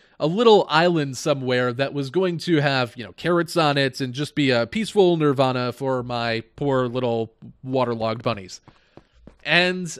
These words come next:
I liked that idea, and I at first thought I was gonna put it up here. I thought I would make a floating island, sort of like I did with the pumpkin and melon farm over there, which I just realized I still have to go back and reshape. <laughs> I've been meaning to fix that since I first built it, and I still haven't done it.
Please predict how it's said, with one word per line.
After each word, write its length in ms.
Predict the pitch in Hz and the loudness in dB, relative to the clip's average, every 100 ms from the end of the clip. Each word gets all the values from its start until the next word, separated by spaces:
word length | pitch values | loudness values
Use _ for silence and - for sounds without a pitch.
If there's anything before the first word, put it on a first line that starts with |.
| - | -8
I 60 | 156 | 0
liked 200 | 240 262 | 0 2
that 140 | 254 | 6
idea, 440 | 208 170 139 208 247 _ | 6 6 4 0 -2 _
and 360 | 165 170 170 165 | -2 2 0 0
I 200 | 160 156 | 0 2
at 100 | 156 | 0
first 320 | - 277 - | -4 -6 0
thought 120 | 208 | 4
I 40 | 196 | 6
was 100 | 170 | 6
gonna 180 | 165 156 | 2 0
put 200 | 147 135 | 2 0
it 100 | 139 | 0
up 180 | 117 107 | -4 -6
here. 360 | 226 190 107 - _ _ | -2 -2 -2 -6 _ _
I 80 | 135 | -2
thought 160 | 160 196 | 4 4
I 40 | |
would 100 | 170 | 4
make 120 | 160 | 2
a 80 | 135 | -2
floating 340 | - 240 254 | -2 -2 -2
island, 360 | 175 127 151 247 | 0 0 -2 -6
sort 240 | - 180 | -6 -4
of 100 | 170 | 0
like 140 | 151 143 | 2 2
I 100 | 139 | 2
did 220 | 127 143 | 0 -2
with 240 | 127 120 | -2 -4
the 300 | 123 135 127 | -2 -2 0
pumpkin 500 | 123 143 143 139 127 | 0 -4 -2 -4 -2
and 120 | 120 113 | -6 -6
melon 260 | 135 131 | -6 -6
farm 260 | 113 117 107 | -4 -6 -6
over 160 | 104 | -8
there, 260 | 107 107 202 - - _ _ - | -6 -4 -4 -6 -20 _ _ -4
which 200 | 135 - | -2 2
I 200 | 131 131 | 2 2
just 240 | 165 190 | -2 0
realized 480 | 185 180 156 131 127 | 4 6 6 4 2
I 60 | |
still 180 | 131 170 | 0 0
have 80 | 156 | 0
to 60 | 139 | 0
go 120 | 131 | 0
back 260 | 127 123 | 2 0
and 160 | 117 113 | -2 -6
reshape. 640 | 131 120 - 139 107 - _ - | -6 -6 -2 0 0 -6 _ -20
<laughs> 140 | - | -4
I've 760 | 175 226 - _ - - - 151 | -2 -2 -4 _ -20 -20 -12 2
been 160 | 226 | 2
meaning 240 | 214 214 175 | 2 -2 0
to 100 | 139 | 0
fix 220 | 185 185 | 0 0
that 180 | 135 117 | -2 -2
since 160 | 143 | -2
I 100 | 131 | -2
first 280 | 117 165 - | -2 -4 -4
built 260 | 127 143 - | -4 -4 -4
it, 120 | 110 | -6
and 100 | 113 | -6
I 80 | 110 | -8
still 400 | - - 247 233 | -10 -10 -4 -2
haven't 240 | 214 185 | -2 -2
done 160 | 185 139 | -2 -2
it. 140 | 104 | -6